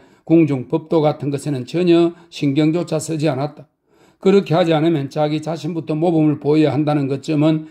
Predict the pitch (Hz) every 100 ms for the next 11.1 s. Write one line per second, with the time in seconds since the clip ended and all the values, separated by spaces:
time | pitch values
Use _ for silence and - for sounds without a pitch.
0 | - - 131 135 156 165 151 151 170 180
1 | 170 - 123 _ _ _ _ _ - 160
2 | 147 147 135 151 175 170 170 170 165 -
3 | _ - 165 175 156 151 135 165 151 147
4 | 127 143 151 151 135 131 151 165 165 170
5 | 180 165 165 160 - _ 170 175 175 165
6 | 143 - 143 147 143 151 151 139 135 131
7 | - 123 _ _ _ _ _ - 156 156
8 | 156 151 147 147 143 - 135 143 156 160
9 | 160 160 _ - 147 165 175 180 151 151
10 | 175 143 143 151 147 139 165 151 156 156